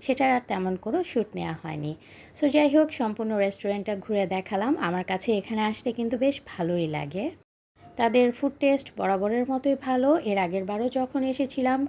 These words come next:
খুবই মজার ছিল খাবার, but এবার ফ্রাইড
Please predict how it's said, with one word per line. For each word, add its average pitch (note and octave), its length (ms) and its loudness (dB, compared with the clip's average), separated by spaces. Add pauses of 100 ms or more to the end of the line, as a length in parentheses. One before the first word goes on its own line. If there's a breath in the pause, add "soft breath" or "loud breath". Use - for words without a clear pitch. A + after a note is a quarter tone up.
(160)
খুবই C#4 320 2 (180)
মজার G3 380 0
ছিল F#3 160 -2 (160)
খাবার, F3+ 300 -2 (120)
but G3 160 -2 (240)
এবার F3 260 0 (560 loud breath)
ফ্রাইড A#3 220 2